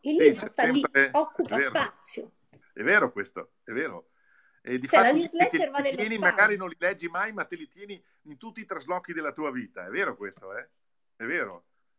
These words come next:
Speaker 1: E il tuo faccione in copertina comunque qualcosa comunica.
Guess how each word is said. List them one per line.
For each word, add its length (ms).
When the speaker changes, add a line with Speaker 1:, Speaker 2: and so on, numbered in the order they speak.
Speaker 1:
E 80
il 80
tuo 160
faccione 400
in 80
copertina 640
comunque 380
qualcosa 420
comunica. 760